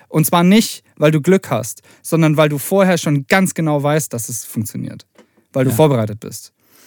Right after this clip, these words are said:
Speaker 1: Ich denke, das ist eigentlich der nötige Respekt, den du als Engineer dem Künstler gegenüber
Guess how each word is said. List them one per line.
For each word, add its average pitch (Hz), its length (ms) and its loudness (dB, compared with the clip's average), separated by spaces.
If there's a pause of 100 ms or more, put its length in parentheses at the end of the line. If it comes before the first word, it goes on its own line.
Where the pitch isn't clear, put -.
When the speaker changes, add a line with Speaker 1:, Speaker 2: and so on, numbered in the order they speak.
(120)
Speaker 1:
Ich 165 100 -4
denke, 208 260 4
das 208 180 0
ist - 240 -4
eigentlich 196 520 0 (380)
der 170 120 4
nötige 185 580 6
Respekt, - 580 -2
den 170 380 2
du 214 280 6
als 151 320 0
Engineer 175 720 4
dem 151 180 -2
Künstler 185 420 2
gegenüber 175 680 2